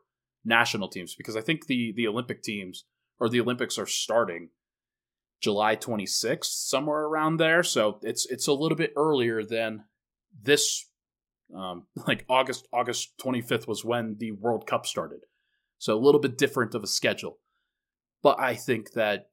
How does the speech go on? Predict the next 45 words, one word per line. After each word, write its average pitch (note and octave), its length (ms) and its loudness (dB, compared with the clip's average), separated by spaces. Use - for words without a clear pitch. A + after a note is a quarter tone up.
Jokic D3 320 2
will D#3+ 60 -4
be D#3+ 160 -2
there. F3+ 240 0
I A#2 180 -2
think A#2 320 -6
that G#2+ 140 -2
Murray E3+ 260 4
will E3+ 140 2
be E3 160 0
there. E3 260 -4
I B2 140 4
wonder A#2+ 520 2
if B2 460 -4
Vlatko A#2+ 240 2
Čančar A#2 480 0
will B2+ 100 -2
be A#2+ 360 -6
healthy A#2+ 340 2
by B2+ 200 4
that B2+ 200 4
time. D3+ 300 2
He B2+ 80 0
may A2+ 160 -2
try A#2 480 2
to C#3 100 -2
give C3+ 160 -2
it C3+ 80 0
a C3 40 -4
go. C3+ 260 0
Like, F#2+ 200 -14
it's - 160 -12
not B2 160 6
every, B2 300 -2
every A#2 200 -2
time B2 260 2
you A#2 60 -4
get A#2 120 -4
to - 80 -14
play B2 160 0
for B2+ 100 -8
the A#2 140 -2
Olympic B2+ 320 -4
team, D#3+ 280 -2
so A#2+ 340 -2